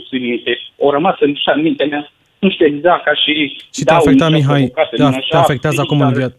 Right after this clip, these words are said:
Speaker 2: în viața de
Speaker 1: creștere.
Speaker 2: adult? Adică simți asta
Speaker 1: Nu,
Speaker 2: acum, că de multe
Speaker 1: nici
Speaker 2: ori, în comparație
Speaker 1: nici
Speaker 2: cu alții, alții, poate în subconștient te gândești: „Băi, poate nu sunt la fel de bun ca ăla.”
Speaker 1: Uh, am fost ambițios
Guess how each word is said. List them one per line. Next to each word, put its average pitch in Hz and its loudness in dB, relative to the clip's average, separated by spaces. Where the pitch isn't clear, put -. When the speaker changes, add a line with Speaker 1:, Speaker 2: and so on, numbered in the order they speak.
Speaker 2:
în 131 0
viața 139 2
de 120 4
Speaker 1:
creștere. 117 0
Speaker 2:
adult? 165 -4
Adică 143 0
simți 160 0
asta 165 0
Speaker 1:
Nu, 254 6
Speaker 2:
acum, 160 4
că 139 0
de 135 2
multe 147 2
Speaker 1:
nici 156 2
Speaker 2:
ori, 139 2
în 139 0
comparație 139 0
Speaker 1:
nici 127 -2
Speaker 2:
cu 143 2
alții, 139 -2
alții, 135 -2
poate 160 0
în 151 0
subconștient 160 -4
te 147 -4
gândești: 139 -2
„Băi, 165 -2
poate 147 -2
nu 165 0
sunt 170 -2
la 131 -2
fel 117 -2
de 104 -2
bun 101 -4
ca 95 -8
ăla.” 87 -8
Speaker 1:
Uh, 220 2
am 226 -6
fost - 0
ambițios 175 2